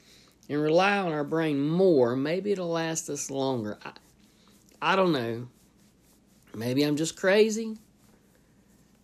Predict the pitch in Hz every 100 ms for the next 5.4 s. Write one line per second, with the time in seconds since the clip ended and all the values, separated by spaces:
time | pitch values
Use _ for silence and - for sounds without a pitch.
0 | _ - 127 135 139 127 123 113 160 185
1 | 190 190 190 170 147 139 127 156 170 170
2 | 175 170 165 147 156 170 165 - 165 165
3 | 160 147 107 107 123 127 - 107 117 151
4 | 175 175 170 156 - 156 156 - 156 151
5 | 156 147 -